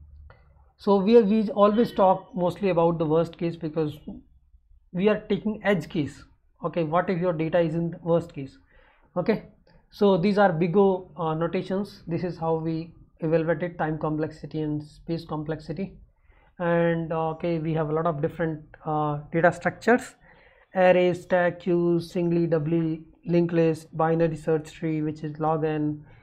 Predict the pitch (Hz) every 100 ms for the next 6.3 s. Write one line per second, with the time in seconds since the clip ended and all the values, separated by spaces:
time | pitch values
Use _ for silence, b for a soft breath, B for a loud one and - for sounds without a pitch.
0 | b b 170 160 170 170 B B B 170
1 | 170 165 160 175 175 180 175 165 160 151
2 | 165 160 - 165 170 160 151 160 151 190
3 | - - _ _ b b - 240 240 208
4 | 208 - 202 196 190 185 190 185 185 170
5 | 165 180 180 175 160 175 175 165 160 160
6 | 160 170